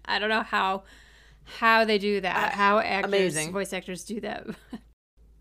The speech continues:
Speaker 2: So James shouted us out on his podcast called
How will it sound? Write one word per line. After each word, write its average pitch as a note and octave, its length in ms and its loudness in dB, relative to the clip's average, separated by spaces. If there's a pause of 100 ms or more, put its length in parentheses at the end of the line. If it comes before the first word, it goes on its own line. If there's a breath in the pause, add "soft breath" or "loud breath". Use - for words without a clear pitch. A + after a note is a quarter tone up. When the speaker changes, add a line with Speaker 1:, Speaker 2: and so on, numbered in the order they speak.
(420 soft breath)
Speaker 2:
So B3+ 160 2
James C#4 520 -2 (680)
shouted G#3+ 400 4
us C4 180 0
out G3+ 340 4
on G3 200 0
his A#3+ 260 -6
podcast F#3+ 600 -4
called F3 280 0